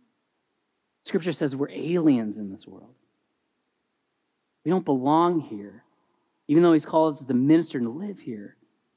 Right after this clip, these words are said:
that we're set apart in this place.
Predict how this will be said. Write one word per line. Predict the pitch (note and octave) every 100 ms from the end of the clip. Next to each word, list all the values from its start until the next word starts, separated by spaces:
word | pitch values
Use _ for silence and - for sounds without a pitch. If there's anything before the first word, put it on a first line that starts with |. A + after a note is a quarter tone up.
| _ -
that | D3+
we're | C3+
set | - - F3
apart | D#3+ - - - - D#3+ A#2+ - - _ _ _
in | B2+
this | A2 G2
place. | - - G#2 - - -